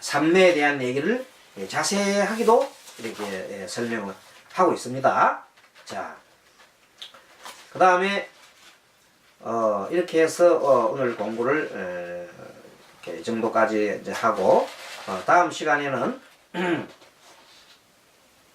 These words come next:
이제 십사일인가요? 어, 거기 공부하면서, 어, 조금 오늘 못, 못했던 부분들, 용어에 대한 해설들은, 어, 다음 시간에 또, 어, 공부할,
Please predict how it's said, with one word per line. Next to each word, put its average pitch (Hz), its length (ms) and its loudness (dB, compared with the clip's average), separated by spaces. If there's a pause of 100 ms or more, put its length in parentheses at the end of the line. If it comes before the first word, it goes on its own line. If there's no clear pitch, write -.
(420)
이제 107 160 -8
십사일인가요? 143 880 2 (420)
어, - 420 -14
거기 123 180 -2
공부하면서, 123 840 0 (460)
어, 98 240 -8
조금 165 340 2
오늘 180 260 0
못, 127 160 0 (140)
못했던 175 680 -2
부분들, 139 440 0
용어에 139 520 2
대한 123 220 -2
해설들은, 127 560 -2 (340)
어, 107 160 -12
다음 120 300 0
시간에 107 360 -6
또, 107 300 -2 (400)
어, 90 760 -14
공부할, 104 540 0